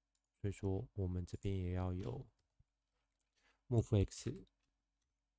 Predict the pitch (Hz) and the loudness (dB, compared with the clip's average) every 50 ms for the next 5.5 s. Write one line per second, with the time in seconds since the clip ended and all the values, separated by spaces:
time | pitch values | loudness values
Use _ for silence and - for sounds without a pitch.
0 | _ _ _ _ _ _ _ _ _ _ _ _ _ _ _ _ _ _ _ _ | _ _ _ _ _ _ _ _ _ _ _ _ _ _ _ _ _ _ _ _
1 | _ _ _ _ _ _ _ _ _ _ _ _ _ _ _ _ _ _ _ _ | _ _ _ _ _ _ _ _ _ _ _ _ _ _ _ _ _ _ _ _
2 | _ _ _ _ _ _ _ _ _ _ _ _ _ _ _ _ _ - - 104 | _ _ _ _ _ _ _ _ _ _ _ _ _ _ _ _ _ -2 0 2
3 | 95 95 92 90 - - 113 107 104 - - 113 104 - - _ _ _ _ _ | 2 2 2 0 0 0 0 -2 0 0 0 -2 -2 -2 -6 _ _ _ _ _
4 | _ _ - - 104 98 95 104 117 110 98 - _ _ - - 104 95 92 92 | _ _ -4 -2 -2 -2 -2 -2 -4 -6 -8 -8 _ _ -6 -2 -2 0 0 0
5 | 92 92 98 - - - 147 139 139 135 | -2 -4 -4 -4 -6 -6 -6 -8 -10 -12